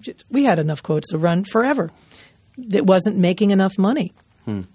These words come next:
Speaker 1: And I also think that the buzz, you know how there's a buzz about shows from those of us who go over there and we see stuff. You bring back, is it worth seeing? Is it worth bringing over? There's a buzz.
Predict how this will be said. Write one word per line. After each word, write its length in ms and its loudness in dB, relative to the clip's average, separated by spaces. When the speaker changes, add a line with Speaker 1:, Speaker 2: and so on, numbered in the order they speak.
Speaker 1:
And 120 4
I 80 4
also 320 2
think 200 0
that 160 -2
the 100 2
buzz, 640 2
you 80 2
know 140 4
how 120 2
there's 220 0
a 60 2
buzz 420 0
about 280 -4
shows 340 -2
from 240 -4
those 240 2
of 80 -2
us 180 2
who 60 0
go 160 0
over 180 2
there 120 2
and 80 0
we 100 -2
see 200 -2
stuff. 300 -4
You 160 4
bring 260 4
back, 380 2
is 140 2
it 80 2
worth 220 2
seeing? 320 2
Is 80 0
it 60 -6
worth 240 2
bringing 240 0
over? 180 -2
There's 200 2
a 40 0
buzz. 320 -2